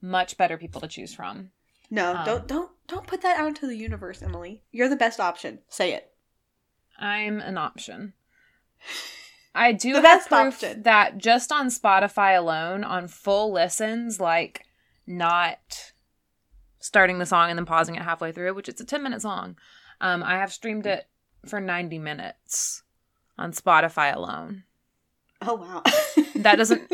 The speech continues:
Speaker 1: include when I downloaded it to my phone, um, or when I watched it on YouTube. So I'm doing great.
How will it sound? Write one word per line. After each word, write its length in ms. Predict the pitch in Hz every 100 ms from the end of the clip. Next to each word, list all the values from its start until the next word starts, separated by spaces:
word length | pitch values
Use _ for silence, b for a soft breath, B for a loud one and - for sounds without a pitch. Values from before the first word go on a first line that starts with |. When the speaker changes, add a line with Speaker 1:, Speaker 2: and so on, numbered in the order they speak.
| 330
Speaker 1:
include 420 | 220 214 208 196
when 140 | 190 180
I 160 | 175
downloaded 500 | 175 180 175 170 165
it 140 | 170 -
to 100 | 180
my 100 | 175
phone, 520 | 175 165 160 160 185 _ b b b b -
um, 640 | 165 165 156 156 160 160 - _ _ _ - _ _ _ _ -
or 840 | 196 185 180 175 175 170 180 165 _ _ _ _
when 140 | 202 190
I 100 | 175
watched 280 | 170 160 180
it 80 |
on 120 | 165 156
YouTube. 440 | 156 170 156 156 - _ _ -
So 160 | -
I'm 180 | 226 262
doing 260 | 370 440 247
great. 380 | 160 76 -